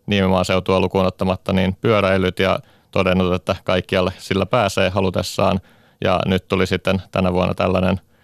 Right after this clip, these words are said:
niinku, lisäjuttu tällaiseen, että sillä näköjään pääsee myös sellaisiin paikkoihin, johon ei ihan välttämättä autollakaan enää pääse.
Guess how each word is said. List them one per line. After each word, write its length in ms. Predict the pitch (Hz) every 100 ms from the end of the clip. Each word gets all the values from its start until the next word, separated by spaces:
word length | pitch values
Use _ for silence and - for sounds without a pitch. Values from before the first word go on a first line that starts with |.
| _ _ _
niinku, 240 | 95 92 92
lisäjuttu 520 | 101 98 92 92 -
tällaiseen, 500 | 90 90 90 92 92
että 240 | 92 - 95 - -
sillä 220 | - 95 101
näköjään 400 | 107 104 98 95
pääsee 320 | 101 95 92
myös 180 | 90 -
sellaisiin 360 | 95 90 92
paikkoihin, 520 | - 92 - 95 90
johon 200 | 90 90
ei 100 | 92
ihan 200 | 90 90 87 - -
välttämättä 420 | 92 - 90 95
autollakaan 500 | 90 87 85 - 95
enää 160 | 92 87
pääse. 240 | 90 92